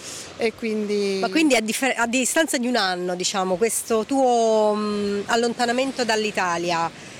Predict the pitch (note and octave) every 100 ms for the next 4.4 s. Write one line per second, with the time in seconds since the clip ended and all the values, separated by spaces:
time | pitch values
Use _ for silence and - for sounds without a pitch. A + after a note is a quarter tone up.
0 | - - C#4+ C#4 C4+ A#3+ F#3+ F3 F3 G3
1 | F3+ - - - - - - - - -
2 | - - - - - - - A3 A3+ -
3 | C#4 D4+ C#4+ B3+ A#3+ C#4 B3 A3 A3+ G#3+
4 | G3+ G#3 G3+